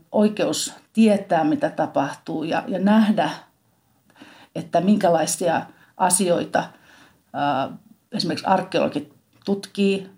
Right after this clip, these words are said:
mitä sieltä paljastuu, kun hauta avataan. Että täytyy miettiä tarkkaan, mitä näytetään, että näytetään riittävästi, jotta tavallaan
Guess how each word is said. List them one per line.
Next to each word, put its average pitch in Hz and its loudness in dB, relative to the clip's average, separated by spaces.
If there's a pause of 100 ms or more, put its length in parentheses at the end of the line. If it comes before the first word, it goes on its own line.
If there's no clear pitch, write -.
(480)
mitä 220 2
sieltä 190 0
paljastuu, 180 0
kun 143 -2
hauta 170 -2
avataan. - -2
Että 226 -8
täytyy 226 2
miettiä 247 4
tarkkaan, 185 0
mitä 214 0
näytetään, 185 0 (340)
että - -6
näytetään 196 2
riittävästi, 175 0 (120)
jotta 170 -2 (1300)
tavallaan 156 2